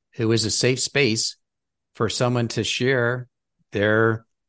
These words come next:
deepest fears, their most aspirational hopes in life. And if maybe you have a partner or a spouse that you can do that with, but here's an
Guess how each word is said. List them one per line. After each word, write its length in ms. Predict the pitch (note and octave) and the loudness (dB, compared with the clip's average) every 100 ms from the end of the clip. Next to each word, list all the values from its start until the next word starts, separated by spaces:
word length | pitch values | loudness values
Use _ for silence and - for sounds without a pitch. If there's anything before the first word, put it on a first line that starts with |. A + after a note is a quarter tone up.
| _ _ - | _ _ -6
deepest 380 | A#2+ B2 G#2+ - | -4 0 0 0
fears, 540 | A2+ B2 F3 G3+ D#3 | 2 2 0 -4 -6
their 460 | - G#2 G2 G2 F#2+ - _ - | -4 -2 0 -4 -8 -20 _ -8
most 340 | A2+ A#2+ - - | -2 0 0 -2
aspirational 1000 | A#2 - - G#2+ A#2+ - A#2+ A2+ G2 _ _ _ | -2 -2 -4 -4 -2 -2 -2 -2 -4 _ _ _
hopes 340 | - C#3 - | -2 -2 0
in 120 | C#3 C3+ | -2 -2
life. 460 | A#2+ F3 G#3 - - | -2 -2 -4 -8 -10
And 240 | G#2 G#2+ | -6 -4
if 160 | G#2 - | -6 -4
maybe 280 | A2+ A#2 A#2+ | 0 2 2
you 100 | A2 | 2
have 140 | G2+ | 2
a 40 | |
partner 420 | F#2+ A2+ B2+ D3 G#3 | 0 -2 -2 -4 -6
or 120 | A#2 | -4
a 40 | |
spouse 460 | - G#2 C3 F#3 - | -4 -2 -2 -4 -4
that 180 | G#2+ - | -6 -2
you 140 | A#2+ | -4
can 120 | A#2 | -2
do 160 | G#2+ A#2+ | 0 2
that 200 | A#2+ A2+ | 2 2
with, 280 | A2 F3+ F3+ | 0 0 0
but 280 | G#2+ G#2 - | -2 -2 -6
here's 280 | B2 C#3 A#2+ | -4 -2 -2
an 260 | G#2+ F#2+ | -4 -6